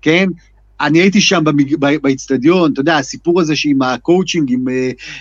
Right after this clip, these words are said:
עם הפסילה, עם כל הבלגן שהיה, שמע, זה היה הניגוד בין ה-, ה-, ה-, הטירוף שהלך שם, הטירוף שהלך שם, לבין מה שאתה ראית פה, השקט הזה, ה-, הרי-,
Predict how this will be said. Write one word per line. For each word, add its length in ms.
עם 180
הפסילה, 1300
עם 100
כל 180
הבלגן 460
שהיה, 380
שמע, 420
זה 220
היה 440
הניגוד 720
בין 220
ה-, 220
ה-, 60
ה-, 240
הטירוף 600
שהלך 480
שם, 220
הטירוף 680
שהלך 400
שם, 80
לבין 260
מה 80
שאתה 260
ראית 240
פה, 400
השקט 480
הזה, 320
ה-, 1040
הרי-, 360